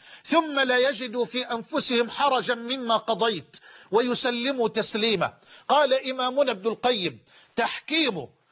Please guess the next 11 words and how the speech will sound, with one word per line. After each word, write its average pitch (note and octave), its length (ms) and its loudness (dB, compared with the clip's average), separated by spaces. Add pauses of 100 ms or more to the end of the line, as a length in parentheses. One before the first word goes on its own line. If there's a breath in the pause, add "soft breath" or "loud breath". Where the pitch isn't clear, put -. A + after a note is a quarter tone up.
(160 soft breath)
رسول B3+ 500 0
الله B3+ 480 0
صلى B3+ 360 -2
الله B3 460 2
عليه A#3+ 320 0
وسلم B3 560 0
في B3+ 200 -8
كل C4 340 -2
شيء C#4+ 320 0 (460 soft breath)
مقام A3+ 480 2
إسلام، G#3+ 580 -2